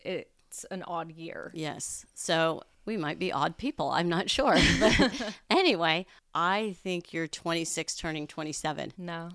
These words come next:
Speaker 2: I'm wrong. I am wrong. Okay. Do I get a guess? Do I get another guess?
Speaker 1: <laughs> Yeah.
Speaker 2: Okay. I get another guess. Well, then if you're not twenty, so then you're, t-, are you twenty-nine? Are you
Speaker 1: I'll,
Speaker 2: gonna be twenty-nine?
Speaker 1: I'll be twenty-nine this year.
Speaker 2: Oh my gosh. Okay. Yes.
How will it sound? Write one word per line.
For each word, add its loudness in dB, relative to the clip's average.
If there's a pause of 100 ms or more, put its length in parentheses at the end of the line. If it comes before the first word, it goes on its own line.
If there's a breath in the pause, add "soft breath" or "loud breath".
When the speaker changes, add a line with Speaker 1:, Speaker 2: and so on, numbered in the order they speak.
(120)
Speaker 2:
I'm 12
wrong. 12 (140)
I 12
am 8
wrong. 8
Okay. 6
Do 2
I 6
get 2
a 0
guess? 0
Do 0
I 6
get 4
another 4
guess? 8
Speaker 1:
<laughs> 4
Yeah. 6
Speaker 2:
Okay. -6
I -4
get -8
another -6
guess. -6 (180)
Well, 2
then 4
if -2
you're 0
not 2 (520)
twenty, -4
so 2
then 2
you're, -4
t-, -6
are 0
you -2
twenty-nine? 0 (200)
Are 8
you 10
Speaker 1:
I'll, 6
Speaker 2:
gonna 4
be 2
twenty-nine? 6
Speaker 1:
I'll 2
be -2
twenty-nine 0
this -4
year. 4
Speaker 2:
Oh 8
my -6
gosh. -10
Okay. -4
Yes. -6